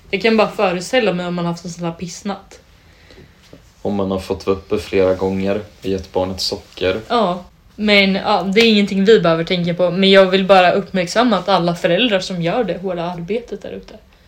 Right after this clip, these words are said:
Speaker 2: En stor eloge till dem.
Speaker 1: Ja, det kan jag tycka. Men, eh, ska vi gå in på dagens, eh, myt då?
Speaker 2: Ja, det kan vi göra. Och, eh, den handlar ju lite om det som jag berättade om i början av avsnittet.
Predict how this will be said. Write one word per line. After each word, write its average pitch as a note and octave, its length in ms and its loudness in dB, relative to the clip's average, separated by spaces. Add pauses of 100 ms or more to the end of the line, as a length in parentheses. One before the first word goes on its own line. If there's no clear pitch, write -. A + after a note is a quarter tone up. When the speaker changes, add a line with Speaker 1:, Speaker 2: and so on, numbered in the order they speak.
(400)
Speaker 2:
En G#2+ 120 -10
stor G2+ 400 -6
eloge A2 440 -6
till G2 100 -2
dem. A2 400 -8
Speaker 1:
Ja, G3+ 360 2
det F#3+ 160 -2
kan C#4 180 -2
jag G#3 120 2
tycka. - 240 -12 (540)
Men, G#3+ 480 2
eh, G3+ 160 0
ska G#3 200 -6
vi G#3 80 0
gå A3 100 4
in G#3 220 4
på G3+ 280 0 (380)
dagens, G3 800 0
eh, F#3+ 320 -8
myt A#3+ 380 0
då? - 160 -12 (720)
Speaker 2:
Ja, A2+ 300 -2 (120)
det A#2+ 80 -12
kan A#2+ 200 -6
vi A2+ 80 -2
göra. G2 320 2
Och, - 300 -6
eh, G2+ 120 0
den G#2+ 120 -2
handlar A2+ 260 -4
ju A2+ 60 -2
lite G2 260 -2
om G2 220 -2
det F#2+ 160 0
som G2 200 -4
jag F#2 80 -2
berättade F#2 440 -2
om F#2 100 -8
i F#2+ 60 -4
början G2+ 360 -4
av F#2+ 60 -4
avsnittet. F2+ 680 -8